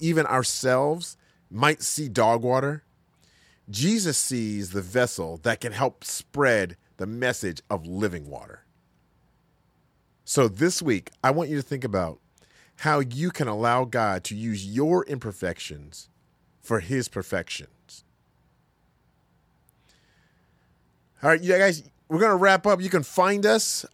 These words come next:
all over the interwebs. You can find us on Twitter as God Games Geekery. You can find us on Instagram as God Games Geekery. You can find us on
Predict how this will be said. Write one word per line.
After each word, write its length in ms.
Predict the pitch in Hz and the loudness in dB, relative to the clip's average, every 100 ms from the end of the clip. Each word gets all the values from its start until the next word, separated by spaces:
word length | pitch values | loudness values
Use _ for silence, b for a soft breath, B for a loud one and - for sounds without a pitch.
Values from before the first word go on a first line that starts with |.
| _ | _
all 400 | 160 190 214 185 - | 4 6 6 4 2
over 300 | 175 185 175 | 4 4 4
the 140 | 165 | 2
interwebs. 540 | 170 170 185 175 175 156 | 0 -2 2 4 4 2
You 60 | |
can 120 | 170 | -2
find 200 | 160 175 | 0 0
us 80 | 165 | 2
on 140 | 165 156 | 0 -2
Twitter 320 | - 170 156 | -2 2 2
as 240 | 151 147 | 4 2
God 440 | 120 147 156 147 117 | 4 2 4 2 0
Games 360 | 139 147 139 | -2 0 -4
Geekery. 520 | 117 143 135 117 95 76 | -4 -4 -2 -2 -2 -4
You 140 | 110 | -8
can 120 | 135 | -8
find 220 | 147 156 156 | -2 -2 -2
us 100 | 151 | -2
on 180 | 151 | -4
Instagram 580 | 143 175 160 143 131 117 | -4 -8 -8 -6 -2 0
as 120 | 113 | -2
God 500 | 95 85 139 151 135 | -4 -2 2 2 0
Games 320 | 110 135 135 113 | -4 -6 -6 -6
Geekery. 420 | 135 123 92 - B B | -6 -6 -8 -10 B B
You 100 | 160 | 0
can 80 | |
find 220 | 165 185 185 | 2 2 2
us 180 | 175 - | -2 -2
on 340 | 165 180 160 | 0 0 -4